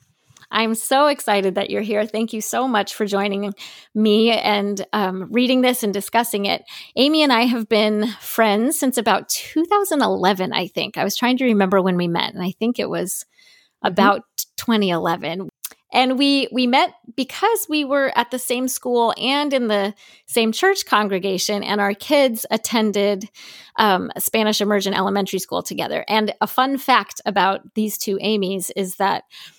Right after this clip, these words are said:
Speaker 1: um, we're both, we both have done a lot of teaching. Um,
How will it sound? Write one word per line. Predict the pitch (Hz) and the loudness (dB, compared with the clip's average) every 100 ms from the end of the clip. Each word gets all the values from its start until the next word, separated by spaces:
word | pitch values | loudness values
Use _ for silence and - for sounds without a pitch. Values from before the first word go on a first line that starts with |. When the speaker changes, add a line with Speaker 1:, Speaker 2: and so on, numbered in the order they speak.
| - _ - | -20 _ -2
Speaker 1:
um, | 214 196 185 170 _ | 0 0 -2 -8 _
we're | 220 226 | -2 2
both, | 285 403 392 _ _ _ _ _ _ | 4 2 -2 _ _ _ _ _ _
we | 254 285 | 0 2
both | 311 403 415 | 4 2 0
have | 269 | 2
done | 277 262 | 2 4
a | 226 | 4
lot | 208 | 2
of | 202 185 | 2 -4
teaching. | - 254 - 196 180 165 _ - - - | -2 -2 -2 -8 -8 -12 _ -20 -20 -2
Um, | 233 208 196 | 2 2 0